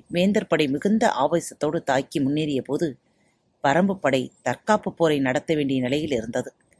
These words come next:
அந்நிலையில் பரம்பு படைக்கு இதுவரை இல்லாத அளவுக்கு பாதிப்பு ஏற்பட்டுள்ளது. அது பற்றி ஆசானிடம் பேச இரளிமேட்டில் இருக்கும் பட்டாப்பிரை நோக்கி சென்றான் முடியன். ஆனால் தேக்கன் ஓய்வெடுப்பதற்காக இன்று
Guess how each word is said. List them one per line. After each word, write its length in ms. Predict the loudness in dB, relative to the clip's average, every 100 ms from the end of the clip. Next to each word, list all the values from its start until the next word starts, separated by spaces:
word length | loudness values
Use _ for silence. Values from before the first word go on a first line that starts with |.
| _ -20 0
அந்நிலையில் 640 | 4 6 8 6 4 2 0
பரம்பு 320 | 2 4 2
படைக்கு 380 | 2 2 2 0 0
இதுவரை 380 | 0 2 2 2
இல்லாத 380 | 2 2 2 2
அளவுக்கு 480 | 2 2 -2 -2 -4 -4 _ _ _ _
பாதிப்பு 440 | -2 0 0 0 0
ஏற்பட்டுள்ளது. 580 | 0 -2 -4 -2 -4 -6 _ _ _ _ 0
அது 180 | 2 2
பற்றி 320 | 0 -2 0 0
ஆசானிடம் 600 | 2 2 4 4 4 0
பேச 360 | 0 -2 0 -2 -2 -10 -4
இரளிமேட்டில் 640 | 2 4 6 4 4 2
இருக்கும் 360 | 2 0 -2 -2 -2
பட்டாப்பிரை 520 | -2 0 2 2 2 0
நோக்கி 300 | 0 -4 -8
சென்றான் 460 | -2 0 2 0 -4 _
முடியன். 360 | -4 -2 -2 -4 _ _ _ _ _ _
ஆனால் 320 | -2 0 0 -4 _ _ _ _ _ _ 0
தேக்கன் 380 | 0 2 2 4
ஓய்வெடுப்பதற்காக 1000 | 2 2 0 -2 -2 0 -2 -2 -2 -2 -6 _ _ _ _
இன்று 380 | 4 6 6 2